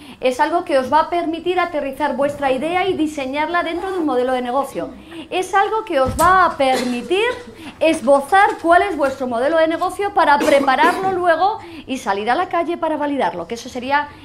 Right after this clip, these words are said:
el next después de aquí, ¿eh? Lo siguiente que tendríais que hacer. Entonces, una de las herramientas que utilizamos se llama Business Model Canvas, que es el que tenéis aquí y es el que os voy a explicar. Luego, después de todo esto,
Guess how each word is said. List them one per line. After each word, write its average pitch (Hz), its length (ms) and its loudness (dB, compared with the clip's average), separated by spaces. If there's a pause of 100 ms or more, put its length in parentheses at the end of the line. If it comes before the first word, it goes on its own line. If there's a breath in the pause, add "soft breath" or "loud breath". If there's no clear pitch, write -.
(140 loud breath)
el 226 360 -4
next 294 380 -2
después 196 320 -10
de 170 60 -8
aquí, 151 240 -12
¿eh? 247 180 -4
Lo 269 160 -6
siguiente 269 360 -6
que 254 80 -8
tendríais 208 440 -8
que 170 80 -12
hacer. 151 220 -10 (480 loud breath)
Entonces, 254 680 -2
una 330 220 0
de 320 60 0
las 311 180 -4
herramientas 285 480 -4
que 247 80 -12
utilizamos 302 600 -6 (160)
se 214 180 -10
llama 294 360 -2 (280)
Business 208 520 -6
Model 202 220 -10
Canvas, 269 340 -4
que 262 100 -10
es 247 80 -8
el 240 80 -4
que 233 80 -4
tenéis 269 280 -8
aquí 269 500 -10
y 214 60 -12
es 226 100 -8
el 226 120 -10
que 196 120 -8
os 175 80 -12
voy 185 80 -12
a 151 40 -10
explicar. - 360 -16 (880 loud breath)
Luego, 339 600 2 (240)
después 254 500 -2
de 302 80 -4
todo 302 240 2
esto, 370 460 -2